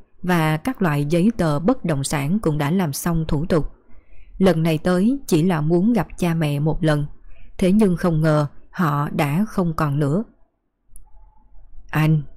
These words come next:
anh phải bảo trọng nha." "Chú cũng vậy." Triệu Công Minh quay đầu nhìn ông, nở nụ cười ấm áp. "Đuổi theo ông ta," Lương Hoan nói. Dù Lương Hoan không nói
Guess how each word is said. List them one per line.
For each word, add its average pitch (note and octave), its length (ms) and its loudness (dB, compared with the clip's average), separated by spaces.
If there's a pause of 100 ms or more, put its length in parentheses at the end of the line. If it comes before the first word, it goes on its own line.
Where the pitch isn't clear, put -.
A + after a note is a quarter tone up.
anh D#3 200 0
phải D#3 120 2
bảo D3 280 4
trọng D3+ 280 2
nha." E3 260 2 (840)
"Chú E3+ 380 4
cũng D#3 200 0
vậy." C#3+ 260 -2 (840)
Triệu D#3 180 4
Công F3 240 0
Minh F3+ 220 2
quay E3+ 200 0
đầu D3+ 260 2
nhìn D#3 220 2
ông, E3+ 280 2 (140)
nở E3+ 240 2
nụ D#3 160 4
cười D3+ 360 2
ấm F3 220 0
áp. A#3 220 -2 (1900)
"Đuổi F3 320 6
theo F3+ 220 2
ông D#3+ 180 4
ta," E3 200 0 (760)
Lương F3+ 260 4
Hoan E3 220 0
nói. E3+ 260 0 (600)
Dù F3 200 6
Lương F#3 200 6
Hoan F#3 220 2
không E3+ 240 0
nói F#3+ 320 0